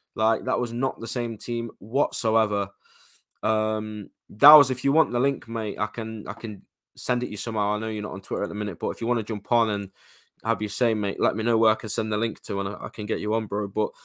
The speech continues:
um, big up Ben, S H I T performance. We were lucky we got a draw. A hundred percent we were lucky to get a draw. A hundred percent. Um, we'll get on to the talking points of the game in just a moment. But to be honest, I thought the penalty was very soft.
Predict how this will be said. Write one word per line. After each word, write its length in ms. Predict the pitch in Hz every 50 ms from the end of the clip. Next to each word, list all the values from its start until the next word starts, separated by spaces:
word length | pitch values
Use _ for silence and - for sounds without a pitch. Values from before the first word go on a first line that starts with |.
| - _ _ _ -
um, 520 | 110 110 110 113 110 110 110 107 101 - -
big 180 | - 165 165 160
up 200 | 131 - - -
Ben, 380 | 127 127 123 123 120 123 120 -
S 240 | - 127 123 - -
H 220 | 123 117 117 -
I 140 | 117 113 110
T 200 | 110 - - 107
performance. 640 | - - 101 - - 120 117 113 113 113 - - -
We 120 | 113 113
were 120 | 107 110 107
lucky 260 | 110 107 - - 104
we 100 | 98 104
got 180 | - 101 - 87
a 40 |
draw. 220 | - - - 101 -
A 60 | 107
hundred 240 | 139 196 202 190 -
percent 340 | 143 - - 196 185 151 117
we 100 | 135 117
were 80 | 117
lucky 200 | 117 113 - - -
to 120 | - 101
get 120 | 113 92
a 60 | 87 98
draw. 280 | - 101 98 95 - _ _ -
A 60 | 123
hundred 480 | 120 - - - 196 190 180 175 - _
percent. 400 | - 131 - 165 160 143 107 _ _ _ - - - - - _ -
Um, 720 | 120 123 127 127 127 127 127 127 127 123 127 123 123 _ _ - 113
we'll 140 | 127 156 147
get 180 | - 190 196
on 140 | 202 190 180
to 100 | - 165
the 80 | 147 143
talking 320 | - 156 156 156 - 135
points 260 | _ _ 139 - -
of 80 | 123 104
the 60 | 117
game 240 | - 127 127 127 123
in 80 | 120
just 200 | - 113 - -
a 40 | 113
moment. 480 | 110 123 143 151 147 135 117 95 92 _ -
But 220 | 117 117 - - _ _ _ - _ _ _ _ _ -
to 100 | 190 180
be 120 | 170 180
honest, 400 | 180 180 185 190 190 190 - - _ _
I 140 | 135 151 156
thought 300 | 147 - 151 143 - 120
the 60 | 127
penalty 380 | 123 139 135 131 127 - 120 123
was 140 | 117 113 107
very 260 | 104 120 117 117 107
soft. 540 | - - 113 120 123 123 - - _ _